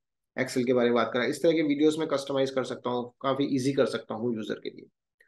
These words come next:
ताकि user को पता चले कि भाई मेरे को अगर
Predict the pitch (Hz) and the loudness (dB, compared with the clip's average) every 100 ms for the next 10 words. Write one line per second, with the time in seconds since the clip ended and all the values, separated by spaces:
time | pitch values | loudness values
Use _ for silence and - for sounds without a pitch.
0 | _ - 131 127 156 151 165 170 156 151 | _ -2 0 4 6 6 4 4 2 2
1 | 147 147 139 147 151 135 131 151 156 - | 2 0 -2 -2 0 0 2 4 4 0
2 | - 147 151 - - 139 123 143 147 | -6 2 2 0 -4 -2 2 2 2